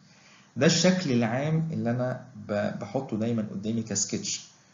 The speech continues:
وبقول أنا محتاج أعرف إيه، إيه الحاجات اللي المفروض تكون، آه، معطاة بالنسبة لي، وإيه الحاجات اللي مطلوبة مني على نفس السكتش. أنا حاليًا بصمم فرشة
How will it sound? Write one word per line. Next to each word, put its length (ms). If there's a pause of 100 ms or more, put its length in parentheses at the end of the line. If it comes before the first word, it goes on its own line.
(120)
وبقول 600
أنا 140
محتاج 340
أعرف 460
إيه، 240 (920)
إيه 60
الحاجات 340
اللي 100
المفروض 380
تكون، 540 (600)
آه، 140
معطاة 380
بالنسبة 540
لي، 160 (440)
وإيه 180
الحاجات 400
اللي 120
مطلوبة 500
مني 260 (480)
على 320
نفس 220
السكتش. 580 (180)
أنا 200
حاليًا 280
بصمم 640
فرشة 340